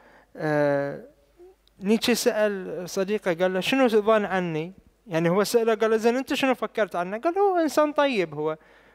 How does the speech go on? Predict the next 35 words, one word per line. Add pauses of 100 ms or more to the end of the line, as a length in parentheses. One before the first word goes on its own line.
فقال
له:
"زين،
هاي
ليو
شنو
فكر
فيني
أو
شتراوس
شنو
فكر
فيني؟" (320)
قال:
"والله
قال
عنك
إنك
أنت
مجنون." (460)
يعني
قال:
"ما،
ما
لقينا
فيك
إلا
إنه
واحد
مجنون."
فه-،
فانصدم
من
هذا
الأمر.